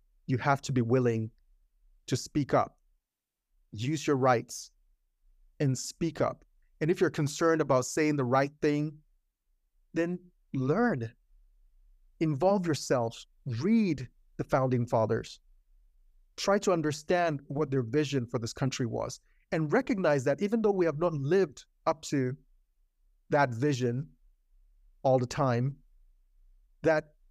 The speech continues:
the goal of the founding fathers was not to, not to invent perfection, but they said to create a more perfect union. And what that means is that it's a constant work, constant daily work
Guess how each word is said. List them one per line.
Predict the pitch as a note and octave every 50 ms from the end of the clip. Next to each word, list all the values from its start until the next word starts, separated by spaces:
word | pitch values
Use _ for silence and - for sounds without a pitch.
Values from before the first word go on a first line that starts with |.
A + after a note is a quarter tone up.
| _ _
the | - C#3+
goal | B2+ A#2 A#2 F3+ G3+ A#3 B3 A3+
of | F#3 C#3+
the | C#3
founding | - - F3 E3+ E3+ E3+ E3 D3+
fathers | - D#3+ D3 C3+ C3 B2+ -
was | - C#3 B2
not | D3+ E3 G3 F#3 -
to, | - E3 D3 C#3 C3+ C3+ - _ _ _ _ _ _ _ _ _ _ _ _ _ _ _ _ _ -
not | C#3+ C3+ C#3 D#3 F3+ G3 F#3+ -
to | - E3+ D3+ C#3+ C#3 C#3
invent | - D3 C#3+ C3+ B2 E3+ E3 F3 F#3+ G3 F3+ - - - _ _ _ _ -
perfection, | D3 C#3 - G3+ A3+ A3+ - - - C3 A#2+ B2 B2 A#2+ - _ _ _ _ _ _ _ _ _
but | - C#3 C3
they | D3
said | C3 - - F3 D#3 D#3 D3+ - - _ _ _ -
to | - D#3
create | - - - - D#3 D3+ C#3 D#3 E3+ F#3 F#3+ F#3 -
a | D#3+
more | C3+ B2+ B2+ C3+ C#3 C#3+ D3+
perfect | D3 D3+ - C#3+ - - C3+ - -
union. | C#3+ C3+ B2 A#2 A#2 B2 - _ _ _ _
And | - D3
what | C#3 F3+ F3
that | E3+ E3+
means | D#3 D#3 D3+ E3+ F#3 F#3+ - D3+
is | C3
that | C3+ C#3 C#3
it's | - E3 D3+ -
a | E3+ -
constant | - - - - F#3 F#3+ F#3+ - - - F#3 F3+ -
work, | C#3 C#3+ D#3+ C#3 A2+ - _ - _ _ _ _ _ _ _ _ _ _ _ _ _ _ -
constant | F#3+ F#3+ F#3+ F#3+ - - G3 F3 C#3+ A#2+ G#2+
daily | - F3 F#3 G3 G3+ G3+ G#3 G3
work | D#3+ C#3+ B2+ A#2 -